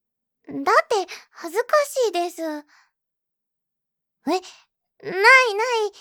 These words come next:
みー、男の人と手つないだこととかないし、その、こんなにたくさんお話しした人、先輩が初めてです。え？え？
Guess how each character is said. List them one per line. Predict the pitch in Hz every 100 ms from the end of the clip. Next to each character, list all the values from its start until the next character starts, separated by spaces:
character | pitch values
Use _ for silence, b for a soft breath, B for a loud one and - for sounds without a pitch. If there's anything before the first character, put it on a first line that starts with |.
| B B _ -
み | 311 330 302 254
ー、 |
男 | 262 320 339
の | 349 359
人 | 370 349
と | 277 262
手 | 349 359
つ | 359
な | 277 269
い | 277
だ | 285
こ | 285
と | 302
と | 302 269
か | 247
な | 262 302
い | 311
し、 | 302 277 262 B B B B _ _ _ _
そ | - 285
の、 | 277 262 262 b b b b _ _ _ _ _
こ | - 302
ん | 311
な |
に | 320 330
た | - 320
く | 320
さ | - 330
ん | 320 320
お |
話 | 330 330 330 330 311
し |
し | -
た | 330
人、 | 330 - 330 320 B B B _ _
先 | - - 349
輩 | 359 392 392
が | 381 381
初 | - 349 381
め | 403 415
て | 302
で | 254 262
す。 | -
え？ | 269 - _ _ _ _ _ _ _ _ _ _ _ _ _ _ _ _ _ _ _ 392 392 453 _ _ _ _ _ _ _ _ _ _ _ _ _ _
え？ | 359